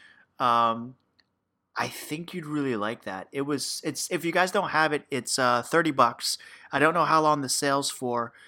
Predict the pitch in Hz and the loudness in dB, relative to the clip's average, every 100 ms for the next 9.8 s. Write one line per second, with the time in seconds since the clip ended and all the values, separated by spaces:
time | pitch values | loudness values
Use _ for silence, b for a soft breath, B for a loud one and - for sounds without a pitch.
0 | B - 123 - 156 - 147 135 123 - | B -2 0 6 6 4 2 0 0 -4
1 | 131 123 143 - 120 117 107 - 127 117 | -4 -4 -6 -6 -4 -4 -6 -10 -6 -6
2 | 113 104 107 104 113 _ _ _ _ b | -6 -4 -2 -2 -6 _ _ _ _ b
3 | b b 185 220 170 127 160 226 185 151 | b b 0 2 2 2 0 0 -4 -2
4 | 175 180 156 143 151 143 131 139 131 131 | -2 -2 -6 0 0 0 -2 -4 -4 -10
5 | 123 120 120 113 107 107 - b b b | -6 -2 2 4 2 -2 -10 b b b
6 | b b _ 123 113 110 107 104 131 117 | b b _ 0 4 4 4 0 -4 -2
7 | 117 117 117 131 151 151 135 151 139 131 | -2 -6 -6 -2 -2 -2 -4 -6 -8 -8
8 | - 127 117 113 117 120 - 127 113 - | -8 -6 -6 -4 -4 -4 -8 -8 -8 -2
9 | 113 110 107 107 104 104 - | 0 0 0 -4 -6 -8 -10